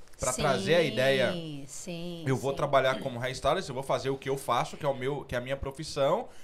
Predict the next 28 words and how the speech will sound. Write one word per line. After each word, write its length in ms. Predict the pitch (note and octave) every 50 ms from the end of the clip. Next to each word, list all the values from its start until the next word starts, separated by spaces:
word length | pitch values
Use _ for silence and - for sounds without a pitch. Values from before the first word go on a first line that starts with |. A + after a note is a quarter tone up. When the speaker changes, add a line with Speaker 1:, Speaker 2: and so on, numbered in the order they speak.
| - - - - - - - -
Speaker 1:
E 180 | F3+ G3 G3+ - - - -
aonde 600 | - D#3 E3 D#3+ D#3 F#3 A#3 C4+ C4 A3 A3 F#3
veio 420 | C#3+ - C3 D#3 D#3+ D3+ C3+ B2 A2+
isso? 260 | F#2+ - - - G#2+
De 200 | G#2 G2+ C3+ D#3+ - -
como 300 | - E3+ F#3+ G#3 A3 G3+
tu 160 | - - -
conseguiu 460 | E3 - E3 E3+ - - E3 C#3+ D3+ D3+
fazer 380 | - - - D3+ C#3 C3+ C#3+ D3+
isso 200 | D3 D3+ D3 -
se 40 | -
tornar 300 | - D3 C3+ C3+ C#3 C#3
uma 120 | C#3 C#3 C3
realidade? 640 | C#3 C3+ C3 B2+ A#2 G2+ G2+ F2 D#2+ D2+ - - G#3+
Speaker 2:
Engraçado 500 | F#3+ G#3 G#3 G#3+ G3 - C4 B3 A#3+ -
que 80 | -
eu 40 | A3+
tô 100 | - A3
fazendo 320 | - A3+ G3+ F3+ G3+ G#3 G#3
um 20 |
filmezinho 500 | - - G#3+ G#3+ A#3 F#3+ E3 F3+ F3+ F3
na 120 | F3 F#3
cabeça, 500 | - A#3 G3 F3+ E3+ D#3 D3+ - - E3+
né? 220 | D#3+ E3+ F3+ F3+ F3
Speaker 1:
Ó. 40 | E3+
Speaker 2:
Legal 320 | D#3 D#3 C#3 E3+ F#3 G3 F#3
isso, 280 | F#3 G3 - - -
né? 300 | F3 E3+ F3 F#3+ A3 A#3+